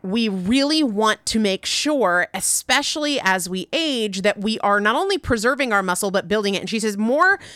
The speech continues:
people are under muscled than they are over fat. Like, you might be looking at yourself and thinking, like, you have too much fat,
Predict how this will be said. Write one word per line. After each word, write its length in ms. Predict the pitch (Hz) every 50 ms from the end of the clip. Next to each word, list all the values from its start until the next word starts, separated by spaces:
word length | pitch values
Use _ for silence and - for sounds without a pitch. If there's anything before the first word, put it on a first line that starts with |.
| - - -
people 320 | - - 302 302 - 277 262
are 180 | 233 208 202 -
under 320 | - 233 254 254 254 247 226
muscled 540 | 214 202 196 214 - - 349 359 381 302
than 200 | 269 233 233 226
they 140 | 220 214 214 -
are 240 | - 208 202 202 - -
over 280 | 208 202 190 185 196
fat. 380 | 180 - - 208 170 127 - -
Like, 180 | - 185 -
you 200 | - 202 233 277
might 200 | 302 302 285 262
be 120 | - 262 240
looking 320 | 247 254 247 262 233 220
at 80 | 214 -
yourself 360 | 196 202 - 233 196 196 -
and 120 | 196 202
thinking, 200 | 196 202 196 180
like, 160 | 190 190 165 -
you 60 | 196
have 160 | 185 170 -
too 160 | - - 214
much 220 | 208 202 - - -
fat, 280 | 277 269 254 208 -